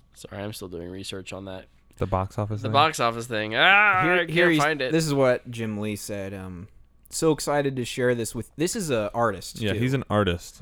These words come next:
Speaker 2: a comic book artist.
Speaker 3: "So
Speaker 2: Not
Speaker 3: excited to share this with you all. Membership has its privileges."
Speaker 1: Yeah, that's probably
Speaker 2: It's gonna be big.
Speaker 1: Yeah.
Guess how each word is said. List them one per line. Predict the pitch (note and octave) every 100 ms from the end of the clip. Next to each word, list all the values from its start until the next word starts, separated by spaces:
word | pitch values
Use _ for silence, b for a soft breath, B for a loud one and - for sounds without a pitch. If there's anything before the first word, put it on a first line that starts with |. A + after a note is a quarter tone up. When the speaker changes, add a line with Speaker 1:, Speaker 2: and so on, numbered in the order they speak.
| -
Speaker 2:
a |
comic | - A2 G2+ -
book | F#2+
artist. | E2+ E2 - -
Speaker 3:
"So | D3
Speaker 2:
Not |
Speaker 3:
excited | D3 D3 C#3 C3+
to | A#2
share | - A#2+ A#2
this | A2 -
with | A2
you | G#2
all. | G#2 G#2 -
Membership | A#2 A#2 - A#2 A2
has | G#2+ G2
its | -
privileges." | - A#2+ G#2 G2 F2+ C2 A#1+ - - _ _ _ _ b b b b b _
Speaker 1:
Yeah, | B2 G#2 F#2+ F#2 F2+ F2+
that's | F#2+ A2+
probably | - B2+ A2 G2+
Speaker 2:
It's | A#2+ -
gonna | D#3 C3+
be | G#2
big. | F2+ F2 D#2+ E2 G2+
Speaker 1:
Yeah. | G2 F2+ F2